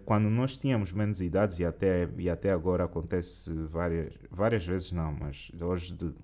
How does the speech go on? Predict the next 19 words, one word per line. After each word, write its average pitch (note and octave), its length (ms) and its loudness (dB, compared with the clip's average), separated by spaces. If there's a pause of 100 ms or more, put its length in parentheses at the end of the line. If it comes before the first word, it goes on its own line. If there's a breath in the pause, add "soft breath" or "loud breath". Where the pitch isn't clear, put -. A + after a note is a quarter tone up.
(140)
é F2 200 0
muito, F2+ 600 -2 (200)
da G2 160 0
minha F#2+ 160 2
parte F#2+ 300 0
é F#2 40 2
muito F#2 240 0
mais F2+ 180 0
controlado F2+ 600 -2
quando E2+ 220 -2
nós E2+ 160 0
vamos F2+ 240 -2
apresentar E2 600 -2 (520 soft breath)
trabalhos, F#2+ 640 2
quando E2+ 260 0
nós, E2+ 560 -2 (420 soft breath)
eh, E2+ 400 2
vamos F2 320 0
apresentar, E2 800 -2